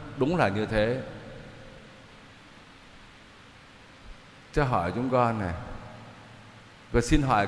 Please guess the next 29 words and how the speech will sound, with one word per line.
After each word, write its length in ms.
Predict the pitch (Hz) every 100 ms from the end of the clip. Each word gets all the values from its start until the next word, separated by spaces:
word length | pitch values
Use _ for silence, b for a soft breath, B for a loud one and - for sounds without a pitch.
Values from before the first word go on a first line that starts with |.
| -
cả 280 | 101 95 95 -
quý 140 | 135
ông 200 | 147 135
bà, 140 | 123 107
anh 180 | 104 107 -
chị 100 | 110
em, 400 | 107 117 117 117
những 120 | 113 131
người 140 | 101
lớn 400 | 92 101 120 147
ấy, 100 | 147 B B B
trong 260 | - 170 170
đời 300 | 139 117 110
sống 280 | 107 139 185 -
Kitô 300 | 175 165 156
hữu 340 | 156 151 208 -
của 120 | 120
anh 140 | 101 120
chị 100 | -
em, 440 | 117 123 151 156 165 175 185 B B B
chúng 140 | 170 165
ta 140 | 151
nhận 300 | 143 139 123 -
Chúa 80 | 151
Thánh 200 | 165 165
Thần 320 | 135 107 104
cách 120 | 180 185 -
đặc 160 | 151 - -
biệt, 160 | 143